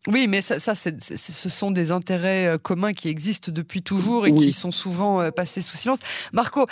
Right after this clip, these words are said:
Speaker 1: est-ce que vous comprenez pourquoi Benjamin Netanyahou n'a pas été aujourd'hui, euh,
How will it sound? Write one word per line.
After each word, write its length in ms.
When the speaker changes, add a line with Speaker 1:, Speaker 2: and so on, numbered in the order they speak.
Speaker 1:
est-ce 140
que 100
vous 140
comprenez 400
pourquoi 260
Benjamin 360
Netanyahou 600
n'a 100
pas 200
été 260
aujourd'hui, 640
euh, 420